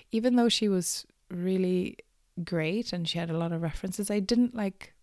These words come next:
vibe with her. I didn't have, felt like I couldn't ask all the questions I wanted to ask, and I felt a little bit,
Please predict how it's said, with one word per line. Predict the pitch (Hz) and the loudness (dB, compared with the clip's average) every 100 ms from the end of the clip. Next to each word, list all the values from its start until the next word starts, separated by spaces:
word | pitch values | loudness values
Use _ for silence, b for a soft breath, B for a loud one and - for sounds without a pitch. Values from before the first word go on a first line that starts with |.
| - | -14
vibe | 180 190 180 180 190 196 - - b b b b b b 214 | -4 0 0 0 0 0 -2 -2 b b b b b b -2
with | 214 - - | -2 -2 -4
her. | 220 233 | -2 0
I | 247 | 0
didn't | 214 214 214 202 | 2 2 2 2
have, | 202 190 185 185 190 - - b b b b b b _ - | 0 2 0 -2 -4 -12 -20 b b b b b b _ -8
felt | 220 214 | -4 0
like | 214 | 0
I | 208 | 0
couldn't | - 202 202 | 2 2 2
ask | 190 185 - 196 | 0 -4 -4 -4
all | 185 | -4
the | |
questions | 185 190 - - 196 | -4 -4 -4 -4 -2
I | 202 | 0
wanted | 208 208 208 202 | 2 2 0 -2
to | - | -4
ask, | 196 202 - 185 | -4 -4 -4 -2
and | 180 | -2
I | |
felt | 170 - 185 - | -2 -4 -6 -2
a | 185 | -2
little | 180 185 | 0 -2
bit, | 175 180 180 - - - | 0 0 -2 -6 -8 -8